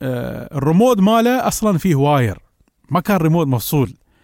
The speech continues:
كان الريموت فيه واير شابك في التلفزيون. طبعا اللي حين هذا طبعا كان التلفزيون هاك الوقت كان يعني تلفزيون عصري يعني،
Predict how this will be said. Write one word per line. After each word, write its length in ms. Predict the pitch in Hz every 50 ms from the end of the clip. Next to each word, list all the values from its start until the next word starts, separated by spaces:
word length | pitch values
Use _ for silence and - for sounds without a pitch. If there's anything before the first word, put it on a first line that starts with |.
| _ _ _ _ _ _ _ _ -
كان 100 | 131 131
الريموت 500 | 135 135 143 160 208 226 202 214 254 220
فيه 200 | - - 208 185
واير 500 | 156 165 185 214 233 208 196 220 262 254
شابك 300 | - - 190 202 190 160
في 60 | -
التلفزيون. 560 | 147 - - 139 131 131 131 151 139 117 107
طبعا 280 | 104 131 123 107 113 113
اللي 200 | 110 113 117 110
حين 340 | - 139 143 143 135 127 120 _ _ - - - _ _
هذا 240 | - 143 156 170 160
طبعا 340 | 135 - 170 160 156 151 151
كان 260 | 139 - 156 156 147
التلفزيون 560 | 143 - 156 135 131 135 156 151 135 180 175
هاك 200 | 151 156 143 -
الوقت 300 | 147 143 175 180 - -
كان 420 | - - 165 170 170 165 156 151 143
يعني 920 | 131 127 123 107 101 120 127 123 123 120 117 113 110 107 104 101 107 110
تلفزيون 520 | 117 - 123 110 120 127 139 180 170 143 131
عصري 480 | - 196 202 - - 185 190 160 127
يعني، 280 | 107 98 - - -